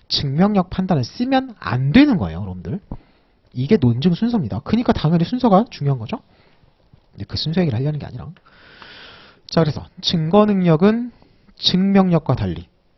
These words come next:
증거 능력은 자격 문제고 증명력은 증거 능력 있음을 전제로 증거 조사 후 거기 써 있는 말을 믿을지 말지 문제예요. 증거의 실질 가치라고 하죠. 증거의 실질 가치가 높으면 거기 써 있는 대로 믿어주는 거고,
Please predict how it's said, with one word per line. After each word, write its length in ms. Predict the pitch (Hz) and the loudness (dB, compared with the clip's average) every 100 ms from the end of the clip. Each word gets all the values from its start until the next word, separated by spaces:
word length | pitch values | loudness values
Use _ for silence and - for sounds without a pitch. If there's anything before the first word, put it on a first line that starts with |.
| _ _ - _ _ | _ _ -20 _ _
증거 380 | - 147 147 180 | -6 -4 2 4
능력은 340 | 165 131 151 | 4 0 -2
자격 380 | 170 - - 165 | -2 -2 4 4
문제고 520 | 135 92 78 82 165 202 | 4 -4 -8 -8 -10 -8
증명력은 840 | - 151 170 156 135 120 160 233 | -6 -2 2 2 2 0 2 2
증거 440 | - - 123 120 165 | -2 -6 -4 0 0
능력 240 | 156 139 | 2 -2
있음을 320 | 104 - 120 | -4 -8 -8
전제로 380 | 113 104 95 117 | -6 -6 -4 -4
증거 380 | 127 143 147 143 | -4 -4 -2 -2
조사 200 | 127 120 | -2 0
후 140 | 190 208 | 0 0
거기 280 | - 110 | -4 -2
써 180 | 139 180 | -2 0
있는 180 | 202 190 | 2 2
말을 180 | 123 101 | 0 -4
믿을지 420 | 101 120 190 - | -4 0 0 0
말지 300 | 80 117 - | -4 -4 -2
문제예요. 260 | 127 90 - - - - | -4 -6 -10 -16 -20 -4
증거의 600 | - 196 214 220 165 165 | 0 2 2 6 6 6
실질 460 | - 226 202 240 | 4 -2 0 0
가치라고 420 | 220 156 - 104 85 | 0 0 -2 -6 -4
하죠. 180 | - 196 | -2 -2
증거의 480 | - 170 175 165 | 0 0 4 4
실질 340 | 156 202 202 202 | 4 -2 0 0
가치가 320 | 180 - 135 | 0 -2 -2
높으면 520 | - 147 - 175 220 269 - - - | 2 2 2 4 4 4 -10 -20 -14
거기 300 | - 127 180 | 0 2 2
써 220 | - 220 | 4 4
있는 100 | 240 | 6
대로 160 | 214 151 | 4 2
믿어주는 460 | 92 101 196 175 123 | 0 4 4 4 0
거고, 300 | - 90 | -4 -10